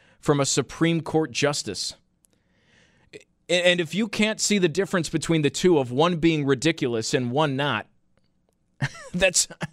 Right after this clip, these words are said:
I don't know what to do. You can't lump everything into the same boat. W-, one of those things is, I mean, ridiculous to the point it's hilarious.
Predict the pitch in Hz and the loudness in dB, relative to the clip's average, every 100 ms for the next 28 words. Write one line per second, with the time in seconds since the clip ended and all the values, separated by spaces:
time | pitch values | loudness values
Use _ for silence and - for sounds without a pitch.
0 | _ - - - 175 208 202 202 202 175 | _ -20 -20 2 4 4 4 4 4 4
1 | 170 123 92 - 175 170 165 156 196 214 | 4 2 0 2 2 4 2 2 2 2
2 | 185 185 185 180 170 175 165 151 147 139 | 2 2 4 2 2 0 0 0 0 0
3 | 165 156 127 139 104 _ _ _ _ _ | 0 0 2 2 2 _ _ _ _ _
4 | _ _ _ _ 147 196 214 175 202 202 | _ _ _ _ 0 2 2 2 4 4
5 | 190 170 - 180 175 160 147 - _ 131 | 2 2 2 2 2 2 0 -2 _ -6
6 | 151 151 156 160 156 175 180 180 170 - | -2 -2 -4 -2 -2 0 -2 -2 -2 0
7 | 160 151 165 165 156 156 147 160 135 95 | 0 0 0 0 0 0 2 4 4 0
8 | 92 - | -6 -10